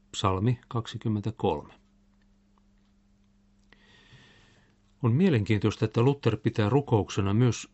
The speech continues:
psalmien ja hengellisten laulujen laulamista. Hän antaa Raamatun ja oikean uskon mukaisille virsille ja lauluille tavattoman suuren merkityksen.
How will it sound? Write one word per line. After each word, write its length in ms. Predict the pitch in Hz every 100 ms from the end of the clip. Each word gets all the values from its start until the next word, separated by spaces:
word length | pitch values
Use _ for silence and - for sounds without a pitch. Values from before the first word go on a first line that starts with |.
| -
psalmien 580 | - 151 156 104 101 98
ja 120 | 98 -
hengellisten 760 | 143 127 95 90 - 101 101 117
laulujen 560 | 135 107 98 98 110
laulamista. 760 | 135 131 104 85 92 - - - _ _ _ - _ _ _ _ _ _ _ _ _ _ _ _ _ _ _ - -
Hän 140 | 113
antaa 320 | 113 113 107 101
Raamatun 580 | 110 135 110 101 95
ja 140 | 98 104 - _ - - - _ -
oikean 500 | 120 120 - 104 104
uskon 360 | - 120 - 101
mukaisille 600 | 110 113 101 92 104 110
virsille 400 | 127 123 - 98
ja 120 | 101
lauluille 480 | 113 123 104 98 95 _ _ _ _ -
tavattoman 680 | 156 170 135 - 107 98 98
suuren 300 | 117 101 95
merkityksen. 720 | 101 90 - - 82 - -